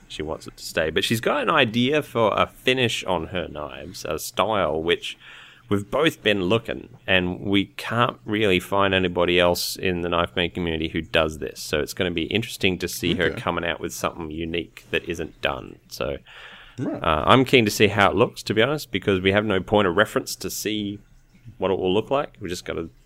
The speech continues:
Speaker 1: wait and see what she comes up with. But, um, yeah, I'm, I'm keen to see it. Um, so everyone else will probably be able to follow along as well.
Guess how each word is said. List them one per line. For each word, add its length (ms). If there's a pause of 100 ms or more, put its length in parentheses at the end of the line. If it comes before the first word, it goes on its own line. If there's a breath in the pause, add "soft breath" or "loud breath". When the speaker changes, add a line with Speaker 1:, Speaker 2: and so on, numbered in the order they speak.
(440)
Speaker 1:
wait 200
and 100
see 400 (340)
what 140
she 100
comes 220
up 100
with. 280
But, 340
um, 340 (160)
yeah, 340
I'm, 200
I'm 160
keen 220
to 60
see 200
it. 120 (680 loud breath)
Um, 540
so 260
everyone 340
else 180
will 80
probably 180
be 80
able 100
to 40
follow 240
along 300
as 140
well. 300